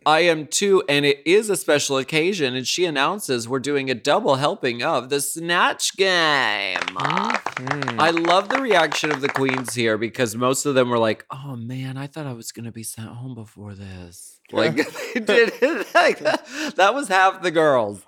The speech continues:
Speaker 2: Or it's
Speaker 1: Half
Speaker 2: like,
Speaker 1: the
Speaker 2: "Can I
Speaker 1: girls
Speaker 2: get
Speaker 1: were
Speaker 2: a
Speaker 1: like,
Speaker 2: dance challenge, please?"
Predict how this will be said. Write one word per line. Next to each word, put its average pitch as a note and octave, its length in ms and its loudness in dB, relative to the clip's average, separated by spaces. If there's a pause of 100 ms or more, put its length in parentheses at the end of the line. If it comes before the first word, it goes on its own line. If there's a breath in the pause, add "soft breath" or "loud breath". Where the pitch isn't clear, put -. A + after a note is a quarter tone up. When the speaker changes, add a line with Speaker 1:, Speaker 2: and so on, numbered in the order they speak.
Speaker 2:
Or F3+ 220 6
it's E3 120 2
Speaker 1:
Half G#3+ 60 6
Speaker 2:
like, A#3 120 6
Speaker 1:
the A3 100 2
Speaker 2:
"Can G3+ 100 6
I G3 40 8
Speaker 1:
girls G3 80 6
Speaker 2:
get F#3 80 4
Speaker 1:
were F3 60 6
Speaker 2:
a F3 40 6
Speaker 1:
like, F3 120 8
Speaker 2:
dance F#3+ 220 2
challenge, A3+ 540 0
please?" A#3 800 0